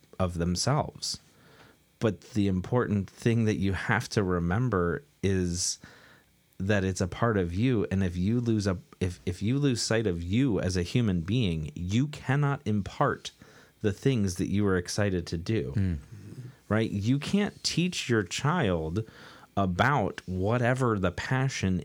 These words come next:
Speaker 1: is if you don't feed the, that passion within you, right? If you
Speaker 2: Mm-hmm.
Speaker 1: don't take time to go out and run, you're not gonna get to teach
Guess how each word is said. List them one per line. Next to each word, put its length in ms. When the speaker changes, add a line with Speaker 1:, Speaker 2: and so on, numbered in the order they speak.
Speaker 1:
is 580
if 240
you 180
don't 320
feed 380
the, 80
that 420
passion 460
within 260
you, 320
right? 300
If 160
you 80
Speaker 2:
Mm-hmm. 80
Speaker 1:
don't 120
take 360
time 300
to 80
go 80
out 160
and 200
run, 440
you're 80
not 140
gonna 120
get 120
to 80
teach 400